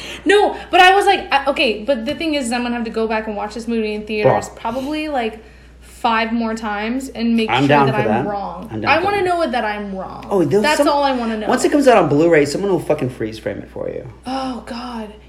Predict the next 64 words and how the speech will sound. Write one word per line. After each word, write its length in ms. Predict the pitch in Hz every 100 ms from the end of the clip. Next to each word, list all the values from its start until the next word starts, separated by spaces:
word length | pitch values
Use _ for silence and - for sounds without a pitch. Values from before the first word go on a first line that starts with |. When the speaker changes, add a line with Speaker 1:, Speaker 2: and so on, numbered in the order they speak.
| - -
Speaker 1:
It 100 | -
was 160 | 320 339
just, 120 | 349
like, 140 | 349 302
a 80 |
quick 320 | 254 - 339 -
span 320 | - 302 262
across 340 | 226 226 214
all 140 | 226 226
the 80 |
little 220 | 302 339 349
Speaker 2:
I 40 |
mean, 120 | 320
I'll, 160 | 320 320
Speaker 1:
robots, 160 | 285 294
and 100 | 302
Speaker 2:
I'll 40 |
Speaker 1:
he's, 120 | 349
Speaker 2:
freeze 120 | 330 339
Speaker 1:
like, 140 | 311
Speaker 2:
it. 80 | -
Speaker 1:
he's, 160 | 294
like, 180 | 285 262
the 80 | 220
sad 500 | 220 - 254 254 240
monologue 400 | 233 233 240 233
about, 160 | 220 214
like, 160 | 208 208
you 80 |
know, 180 | 214 214
like, 180 | 214 202
"I 80 | 208
know 300 | 208 208 196
this 180 | 214 208
planet 380 | - 208 202 190
was 160 | 196
shut 300 | 190 202 196
down 300 | 254 262 269
and 180 | 240 196
blah, 80 | 190
blah, 120 | 196
blah, 420 | 202 269 285 277
and, 100 | 247
like, 160 | 208 196
all 140 | 220
of 100 | 220
my 140 | 208 202
work 260 | 220 226
was 80 | 214
Speaker 2:
And 120 | 120
in 60 | 117
the 80 | 123
Speaker 1:
put 60 |
Speaker 2:
back, 360 | 127 127 135 135
it's 80 | -
Speaker 1:
to 60 |
a 20 |
Speaker 2:
like 80 | 294
Speaker 1:
stop." 500 | - 349 302 294 311 - - 349 349
And, 140 | 294
like, 180 | 302 277
for, 280 | - 294 262
for 260 | - 285 240
one 520 | 226 269 285 302 320